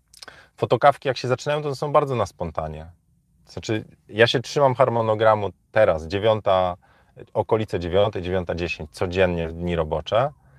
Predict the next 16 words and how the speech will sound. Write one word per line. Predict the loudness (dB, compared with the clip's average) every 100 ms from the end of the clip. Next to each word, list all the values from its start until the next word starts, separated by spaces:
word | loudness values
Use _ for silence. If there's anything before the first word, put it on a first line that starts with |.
| _ _ _ _ _
ale | 2 4 4 2 0 -8 -10
to |
nie | -6 -4
jest | -4 0
tak, | 2 2 0
że, | -12 -4 0 2 0 -6 _ _ _ _ _ _ _ -20 -12
e, | -8 -6 -6 -8 -10 -10
że | -12
te | -12
fotokawki | -6 -2 4 2 2
wcześniej | -8 -4 -4 0
mają | 2 2 0 -2 -6
jakiś | -12 -12 -16 -16 _ _ -20 -10 -4
ogólny | 0 2 2 0
program, | 2 2 4 2 2 2 0 -2 -10 _ -20 _ _ _ _ _ _ _ -4
bo | 2 4 2